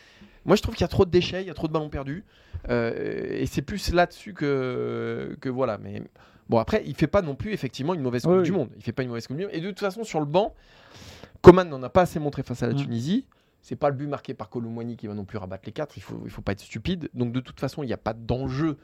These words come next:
Speaker 1: concernant sa, sa titularisation dimanche. Mais c'est vrai que sa Coupe du Monde est, alors, pff,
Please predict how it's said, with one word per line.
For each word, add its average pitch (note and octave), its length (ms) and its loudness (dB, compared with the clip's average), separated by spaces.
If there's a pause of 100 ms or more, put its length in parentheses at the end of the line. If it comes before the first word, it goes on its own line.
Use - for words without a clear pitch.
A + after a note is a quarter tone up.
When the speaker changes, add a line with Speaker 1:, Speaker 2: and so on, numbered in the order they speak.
(320)
Speaker 1:
concernant B2 440 -2
sa, A2 340 -4
sa G#2+ 140 -8
titularisation A2 680 -6
dimanche. D#3 400 -4 (580)
Mais B2 720 2
c'est E3 180 0
vrai E3 140 4
que - 60 -12
sa E3 100 -4
Coupe D3 160 -8
du C3+ 80 0
Monde F3 260 0
est, D#3+ 300 -4 (640)
alors, A#2 400 -4
pff, - 400 -20